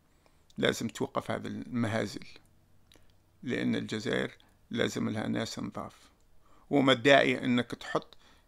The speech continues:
إنسان آخر عسكري يرومبلاسي ال-، ال-، ال-، القايد صالح ونفس النظام؟ لا، وش غيرت؟ غيرت لي الوجوه.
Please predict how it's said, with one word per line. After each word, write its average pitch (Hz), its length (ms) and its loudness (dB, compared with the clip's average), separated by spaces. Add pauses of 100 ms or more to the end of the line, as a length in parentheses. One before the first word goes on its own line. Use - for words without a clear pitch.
(120)
إنسان 135 360 2
آخر 131 380 0
عسكري 131 580 -2 (460)
يرومبلاسي 127 760 4
ال-، - 160 -4
ال-، - 160 -8 (640)
ال-، - 640 -6
القايد 123 380 6
صالح 127 520 0 (600)
ونفس 139 380 4
النظام؟ 120 520 2 (1600)
لا، - 320 -12 (380)
وش 120 240 -2
غيرت؟ 123 500 0 (720)
غيرت 123 380 0
لي 131 40 0
الوجوه. 123 460 -2